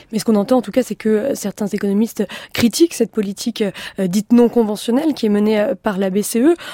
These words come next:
en estimant que l'inflation est de toute façon, euh, condamnée à être, euh, basse. Euh, Christophe Blo, est-ce qu'il y a des, des critiques, euh, qu'on peut formuler ?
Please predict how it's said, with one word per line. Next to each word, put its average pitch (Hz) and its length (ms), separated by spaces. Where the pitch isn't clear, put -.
en 214 160
estimant 220 500
que 240 360
l'inflation 214 600
est 226 160
de 214 140
toute - 180
façon, - 600
euh, 233 100
condamnée 226 560
à 208 100
être, 202 240
euh, 208 200
basse. 214 400
Euh, 214 260
Christophe 202 360
Blo, 254 200
est-ce 254 140
qu'il 226 160
y 208 80
a - 20
des, 196 140
des 208 80
critiques, - 540
euh, 214 200
qu'on 208 180
peut - 120
formuler ? 208 560